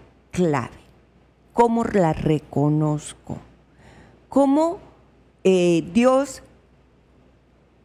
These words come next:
me puede dar signos de una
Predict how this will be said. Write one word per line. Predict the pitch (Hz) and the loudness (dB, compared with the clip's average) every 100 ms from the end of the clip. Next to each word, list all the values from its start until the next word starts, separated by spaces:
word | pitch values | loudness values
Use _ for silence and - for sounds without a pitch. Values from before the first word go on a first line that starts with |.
| _ _ _ | _ _ _
me | 180 180 | 2 2
puede | 185 214 214 208 | 2 0 2 2
dar | 185 175 170 - | 2 2 0 -8
signos | - - 247 254 254 277 381 - - - _ _ _ _ _ _ _ _ | -18 -4 -2 -2 -2 -2 -2 -6 -18 -20 _ _ _ _ _ _ _ _
de | 170 196 | 0 2
una | 190 214 220 214 220 | 2 0 0 0 -2